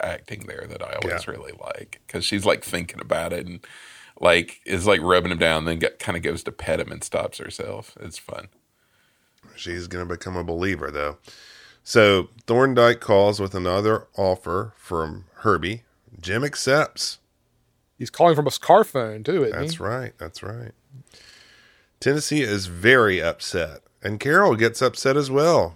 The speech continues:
Speaker 2: 'cause she's now drinking the Herbie Kool-Aid. She believes it.
Speaker 1: My question is, Jim knows at this point, 'cause you can tell by,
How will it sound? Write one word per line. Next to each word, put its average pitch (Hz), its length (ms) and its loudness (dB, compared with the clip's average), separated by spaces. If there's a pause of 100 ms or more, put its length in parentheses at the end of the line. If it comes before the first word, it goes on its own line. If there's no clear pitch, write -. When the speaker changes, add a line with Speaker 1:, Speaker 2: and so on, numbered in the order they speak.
(100)
Speaker 2:
'cause - 120 -16
she's 127 280 -4
now 120 360 4
drinking 123 400 -4
the 131 100 2
Herbie 143 240 2
Kool-Aid. 156 640 4
She 120 140 -6
believes 165 420 0
it. 85 180 -6 (120)
Speaker 1:
My 190 180 0
question 190 480 2
is, 120 280 4 (120)
Jim 208 320 2
knows 160 420 2 (120)
at 113 180 4
this 143 180 2
point, 90 460 -2
'cause 98 300 -2
you 101 100 -4
can 92 140 -8
tell 127 240 0
by, 92 240 -4